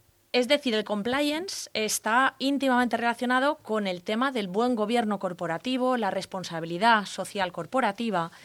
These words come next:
Y es que, bueno, pues, eh, cada vez adquiere más relevancia en el ámbito empresarial, parece, que, eh, bueno, desde el punto de vista de la empresa, que, bueno, pues que hoy por hoy no solo cuenta los resultados y los números, ¿no? Sino que también,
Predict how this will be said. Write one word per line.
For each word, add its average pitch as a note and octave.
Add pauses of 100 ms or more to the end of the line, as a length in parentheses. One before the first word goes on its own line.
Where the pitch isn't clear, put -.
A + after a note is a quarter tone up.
(320)
Y G#3+
es A#3
que, C4+
bueno, A#3+
pues, -
eh, F3+ (260)
cada A#3
vez C#4+
adquiere B3
más G3+
relevancia A3+
en F#3
el F3
ámbito G3
empresarial, F#3
parece, A#3 (520)
que, A#3
eh, F#3+
bueno, A#3
desde F#3+
el F3
punto G#3
de G#3
vista G3+
de E3+
la E3+
empresa, A#3+ (420)
que, G#3
bueno, B3
pues A#3
que A3
hoy A3+
por C4+
hoy D4
no B3
solo C4
cuenta G#3+
los F#3+
resultados F#3+
y F#3+
los F3
números, A3
¿no? G#3+
Sino F3
que F3
también, G3+